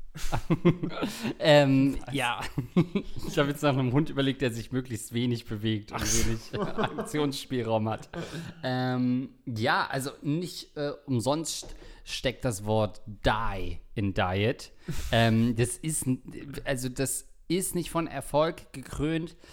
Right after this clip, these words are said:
Speaker 1: Ähm, ich würde dir aber den gegenteiligen Weg einschlagen, denn du hast hier die Chance, und ich sehe es als, als Chance, nicht als Herausforderung,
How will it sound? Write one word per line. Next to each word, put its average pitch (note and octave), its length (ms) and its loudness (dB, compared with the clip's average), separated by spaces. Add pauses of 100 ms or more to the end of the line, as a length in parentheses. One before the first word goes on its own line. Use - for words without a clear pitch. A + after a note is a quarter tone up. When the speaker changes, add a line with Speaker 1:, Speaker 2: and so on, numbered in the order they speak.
(240)
Speaker 1:
Ähm, C#3 400 2
ich - 180 -6
würde F#3 180 2
dir F3 160 2
aber E3+ 100 0
den D3+ 200 4
gegenteiligen D3 520 2
Weg C3 260 -4
einschlagen, G#2 640 -6
denn D3+ 300 0 (300)
du A#2 160 0
hast C#3+ 260 -2
hier D3 140 -2
die A2 140 -4
Chance, E3 720 -2
und B2+ 160 0
ich A#2+ 120 -2
sehe G3 140 -2
es - 100 -4
als, C3 280 -6 (400)
als A#2+ 240 -4
Chance, A3 600 -4
nicht E3+ 180 -6
als - 140 -8
Herausforderung, D#3 760 -2